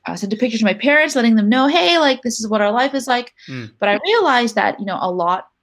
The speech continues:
Speaker 1: of my identity as a parent and
Speaker 2: Mm.
Speaker 1: also as a da-, a daughter to my parents
Speaker 2: Mm.
Speaker 1: is tied up with the success,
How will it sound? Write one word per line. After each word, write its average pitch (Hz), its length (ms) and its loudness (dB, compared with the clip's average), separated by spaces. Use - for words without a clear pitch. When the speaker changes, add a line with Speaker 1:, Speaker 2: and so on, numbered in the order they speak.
Speaker 1:
of 170 340 -6
my 165 280 -8
identity 170 480 -4
as - 140 -8
a 151 60 -12
parent 254 480 0
and 120 280 -6
Speaker 2:
Mm. - 40 -20
Speaker 1:
also 185 200 -2
as 170 120 -2
a 170 60 -4
da-, 175 280 -2
a - 100 -6
daughter 170 260 0
to 170 80 -6
my 165 200 -2
parents 160 580 -8
Speaker 2:
Mm. 139 200 -6
Speaker 1:
is 117 180 -8
tied 170 400 -10
up - 160 -12
with 170 200 -2
the 175 80 -6
success, 180 640 -4